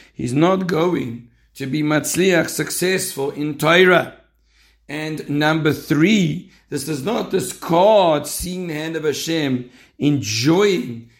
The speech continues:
his foods and what he gives us in this world, but it's got to have a clear perspective, which means that a person who enjoys in this world should do so with the understanding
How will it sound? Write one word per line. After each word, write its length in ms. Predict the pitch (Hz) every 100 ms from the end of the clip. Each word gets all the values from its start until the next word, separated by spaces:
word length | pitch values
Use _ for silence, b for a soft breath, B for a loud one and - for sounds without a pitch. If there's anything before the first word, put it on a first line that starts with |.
| b
his 320 | 143 165 -
foods 720 | - 190 196 180 156 131 - b -
and 120 | 143
what 120 | 151
he 80 | 143
gives 260 | 151 170
us 160 | 156 -
in 120 | 135
this 200 | 135 127
world, 500 | 135 185 247 381 - - _ _ _ 123
but 380 | 156 202 - -
it's 160 | 143
got 160 | - 165
to 60 | 180
have 160 | 175
a 40 | 165
clear 380 | - 147 156
perspective, 840 | 143 139 123 - 190 196 - 113 - _ _ _ _ -
which 280 | 127 -
means 640 | 147 190 190 151 131 - - b b
that 240 | - 131 139
a 60 |
person 720 | 131 170 214 214 - 143 - - b b b
who 100 | 147
enjoys 720 | 147 135 117 160 196 208 180
in 100 | 170
this 200 | 165 160
world 200 | 165 -
should 360 | - 156 120
do 320 | 127 277 339 233
so 420 | - 139 - - _ _ _ _ _
with 220 | - 139 135
the 100 | 147
understanding 920 | 139 131 - 185 220 302 381 359